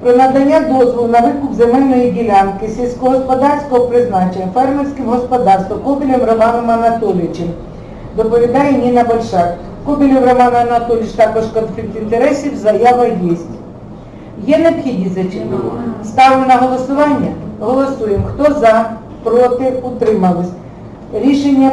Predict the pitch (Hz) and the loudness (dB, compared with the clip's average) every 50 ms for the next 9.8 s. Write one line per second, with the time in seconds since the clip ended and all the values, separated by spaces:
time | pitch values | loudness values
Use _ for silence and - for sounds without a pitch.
0 | 269 240 226 208 190 175 160 165 156 - 170 165 165 - - - - - - - | 0 -2 -2 0 0 0 0 -2 -4 -6 -8 -8 -8 -8 -10 -14 -16 -16 -16 -12
1 | - 180 - 254 294 311 302 - 320 311 - - - - - 254 233 208 185 185 | -8 -4 0 2 2 2 0 -2 -4 -6 -6 -8 -10 -6 -2 0 0 0 0 -2
2 | 190 180 - 185 175 - - 170 165 165 160 160 170 - - 233 240 240 247 277 | -4 -6 -6 -6 -6 -4 -2 -2 -2 -2 -4 -6 -8 -4 0 2 2 4 4 2
3 | 311 311 311 294 277 262 262 262 247 - - 220 226 214 - 180 220 220 220 233 | 2 0 0 -2 -2 0 2 0 0 0 -2 -2 -2 -2 0 0 0 0 0 0
4 | 233 - 254 277 294 277 262 240 240 247 240 - 226 226 226 - 220 202 - 233 | 0 0 2 2 2 2 2 4 4 4 4 2 2 0 -2 -2 -4 -4 -2 0
5 | 233 262 285 285 277 269 - - 254 240 214 190 190 185 185 185 - 190 185 185 | 0 2 2 2 2 0 0 -2 -4 -6 -6 -6 -4 -4 -4 -4 -4 -4 -4 -4
6 | 185 - - - - 220 214 240 247 233 240 285 294 285 269 - - 240 226 226 | -6 -8 -12 -10 -8 -2 0 0 0 0 -2 -2 -4 -4 -4 -6 -8 -10 -10 -8
7 | 233 240 240 226 - 262 233 220 220 233 247 254 247 254 254 247 233 233 233 240 | -8 -10 -10 -8 -2 2 2 4 4 6 4 4 4 2 2 2 2 2 0 -2
8 | 247 254 277 269 - - - - - 208 185 190 208 202 - - - 262 269 262 | -4 -4 -4 -4 -4 -6 -8 -8 -8 -6 -2 0 0 0 -2 -2 0 0 0 0
9 | 277 262 214 214 220 220 247 269 262 254 240 - - 254 247 | -2 -4 -4 -4 -6 -6 -6 -6 -8 -8 -10 -10 -10 -10 -10